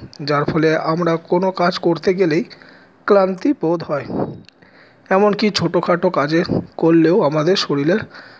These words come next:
ক্লান্তি এসে যায়। নম্বর তিন, গাঁটে গাঁটে ব্যথা। এইচআইভি সংক্রমিত হলে শরীরের মাংসপেশিগুলোতে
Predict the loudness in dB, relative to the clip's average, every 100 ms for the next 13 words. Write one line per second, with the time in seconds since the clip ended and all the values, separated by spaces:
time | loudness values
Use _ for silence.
0 | _ 0 2 2 0 0 2 2 0 0
1 | -2 -4 -8 -10 _ -20 -20 -20 _ _
2 | -20 -20 -20 _ 0 2 4 2 0 -4
3 | -4 -10 -6 0 2 2 2 2 2 2
4 | 2 0 -4 -8 -10 -4 -2 0 -2 -4
5 | -8 -10 -10 -6 -4 -2 0 2 2 0
6 | 0 0 2 0 0 0 0 -2 2 2
7 | 4 2 2